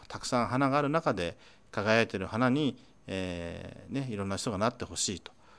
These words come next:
いうことを、お、表現しました。えー、学びのまとめでございますけども、まあ、個の花を咲かすのは素晴らしいことですと。そのためには苦労はさっき言いましたように、勝手でもすべきだと。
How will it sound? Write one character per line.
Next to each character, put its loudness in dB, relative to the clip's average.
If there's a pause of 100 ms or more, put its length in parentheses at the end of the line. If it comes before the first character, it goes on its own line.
(240)
い 6
う 4
こ 0
と 0
を、 4
お、 -6
表 -4
現 -8
し -4
ま -4
し -4
た。 -16 (1000)
え -8
ー、 -2
学 6
び 4
の 4
ま -2
と -2
め 6
で 4
ご 6
ざ 8
い 8
ま 8
す -4
け -2
ど -6
も、 0 (380)
ま 0
あ、 -12
個 2
の 6
花 6
を 6
咲 0
か 6
す 2
の 4
は 6
素 -8
晴 4
ら 4
し -4
い -2
こ -2
と -4
で -4
す -8
と。 -12 (680)
そ -2
の 6
た 6
め 2
に 4
は 6
苦 -2
労 4
は 4
さ -6
っ -4
き -16
言 -4
い -2
ま 2
し -4
た -4
よ -2
う -4
に、 -8 (460)
勝 -4
手 -4
で 4
も 2
す -8
べ 0
き -6
だ -8
と。 -18